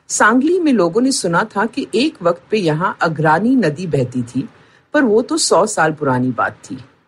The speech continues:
बालवाड़ी गांव के सात किसानों ने कहा, "चलो पुनर्निवास करते हैं नदी का।" कुछ और गांव वालों ने हामी भरी और उन्होंने खुदाई शुरू की। गंद हटाया, बांध लगाए।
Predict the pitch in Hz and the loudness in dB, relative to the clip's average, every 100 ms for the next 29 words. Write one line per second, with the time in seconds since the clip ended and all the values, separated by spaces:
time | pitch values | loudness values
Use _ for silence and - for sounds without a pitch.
0 | _ _ - 160 202 294 254 196 226 175 | _ _ -4 2 4 4 4 2 0 0
1 | 156 202 226 - 196 247 185 - 143 147 | 0 0 -4 -2 -2 -2 -6 0 0 2
2 | 147 139 127 160 - - - _ - 202 | 0 -2 -4 -4 -6 -20 -20 _ 2 4
3 | 147 151 - - - 262 302 262 170 147 | 4 0 -14 -14 2 4 6 4 2 2
4 | 156 - 127 135 151 131 123 113 - 85 | 0 -2 -2 0 0 0 -2 -6 -6 -8
5 | - - - _ _ _ - - - 311 | -8 -20 -20 _ _ _ 0 2 4 2
6 | 254 175 160 151 151 151 156 147 123 135 | 2 0 0 0 2 0 0 0 0 -2
7 | 139 135 117 - _ _ _ _ - 254 | -2 -6 -6 -10 _ _ _ _ 0 0
8 | 196 214 226 262 - 170 143 143 160 135 | 2 2 2 0 -2 0 2 0 0 -2
9 | 131 120 - 135 - _ _ - 156 190 | -4 -6 -10 -12 -12 _ _ -6 0 2
10 | 220 170 120 117 87 87 - - 143 156 | 2 -2 -4 -2 -2 -6 -10 -10 -2 0
11 | 165 185 156 127 85 - | 0 0 -2 -2 -4 -8